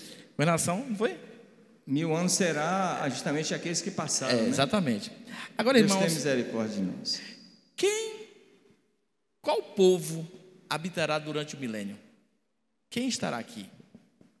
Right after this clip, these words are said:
Speaker 1: Nós podemos estabelecer três categorias de pessoas que estarão aqui.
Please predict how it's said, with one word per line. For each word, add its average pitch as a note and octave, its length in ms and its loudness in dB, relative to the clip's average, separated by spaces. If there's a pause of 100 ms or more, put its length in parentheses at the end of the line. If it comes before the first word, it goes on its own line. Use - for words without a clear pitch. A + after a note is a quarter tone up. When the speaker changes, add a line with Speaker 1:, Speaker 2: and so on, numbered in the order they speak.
(600)
Speaker 1:
Nós F#3 280 0
podemos F#3+ 500 0 (800)
estabelecer F#3+ 760 -2
três C4+ 280 0
categorias F#3 540 -2
de F#3+ 80 -6
pessoas D3 480 -4
que - 80 -12
estarão C#3+ 300 -6
aqui. G2 300 -10